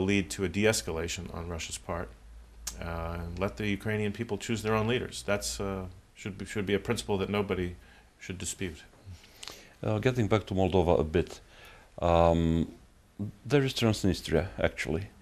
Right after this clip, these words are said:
Speaker 2: Um, a frozen conflict regarded by everyone right now as a possible source of, uh, uh, dangerous developments in the future. How does nato, uh, regard Transnistria right now?
Speaker 1: Well, we, uh, have long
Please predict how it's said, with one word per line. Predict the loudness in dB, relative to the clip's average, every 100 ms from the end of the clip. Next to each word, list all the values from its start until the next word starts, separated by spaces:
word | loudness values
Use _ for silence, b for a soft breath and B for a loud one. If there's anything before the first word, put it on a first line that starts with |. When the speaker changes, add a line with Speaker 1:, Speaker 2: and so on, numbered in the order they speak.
| B B B B B 4
Speaker 2:
Um, | 8 8 6 4 2 0 -4 -16 -20 -2
a | 2
frozen | 6 6 4
conflict | 2 2 6 4 4 -2 -6 -4 -2
regarded | 4 4 8 6 6 4
by | 6 6
everyone | 4 2 2 2
right | 2 4
now | 6 6 6
as | 4 2
a |
possible | 2 0 2 0
source | 2 4 4 4
of, | -2 -2 -4
uh, | 2 4 4 B B B B B B B B -10
uh, | -2 -2 -2 -8 -8 0 8
dangerous | 10 10 4
developments | 2 4 4 6 2 2
in | 2
the | 2
future. | 2 0 2 2 0 -12 B B B -4
How | 2 4
does | 8 6 6
nato, | 6 6 4 0 -4
uh, | 0 2
regard | 4 6 4
Transnistria | 2 -4 -2 -2 0 2
right | 2 0
now? | -2 -4 B B B B B -18 -2
Speaker 1:
Well, | 8 10
we, | 10 8 6 4
uh, | 4 2 -2 -2
have | 2
long | 8 10 10 8 2